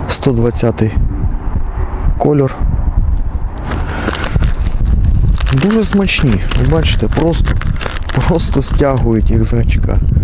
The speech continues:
Це не реклама, не подумайте, ви бачите, що я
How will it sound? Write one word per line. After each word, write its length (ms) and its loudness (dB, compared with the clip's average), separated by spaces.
Це 160 0
не 140 2
реклама, 440 0
не 120 0
подумайте, 580 0
ви 140 -2
бачите, 520 0
що 220 0
я 140 -2